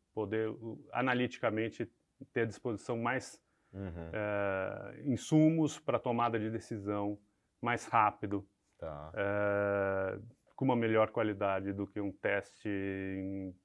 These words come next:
Speaker 1: dois D, cad,
Speaker 2: Uhum,
Speaker 1: muda a mesinha
Speaker 2: uhum,
Speaker 1: pra cá,
Speaker 2: uhum.
Speaker 1: muda a implantação pra lá, testa o, o afastamento obrigatório da prefeitura, até, enfim.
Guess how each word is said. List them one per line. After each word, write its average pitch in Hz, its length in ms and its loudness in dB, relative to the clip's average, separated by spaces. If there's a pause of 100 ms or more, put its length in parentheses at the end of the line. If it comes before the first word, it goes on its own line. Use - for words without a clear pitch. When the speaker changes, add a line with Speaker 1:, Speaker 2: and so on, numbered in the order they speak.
(120)
Speaker 1:
dois 107 280 2
D, 98 360 -2
cad, 95 420 -2
Speaker 2:
Uhum, 95 460 -2
Speaker 1:
muda 101 160 0
a 98 40 0
mesinha 98 340 0
Speaker 2:
uhum, 92 40 -8
Speaker 1:
pra 98 140 -2
cá, 98 400 0
Speaker 2:
uhum. 98 80 0
Speaker 1:
muda 98 260 0
a 98 60 -2
implantação 98 560 -6
pra 104 160 -2
lá, 98 300 0
testa 101 460 -4
o, 101 220 -2 (400)
o 113 60 2
afastamento 104 580 2
obrigatório 101 640 -2
da 98 80 -2
prefeitura, 98 920 -4
até, 101 380 -6
enfim. 98 240 -8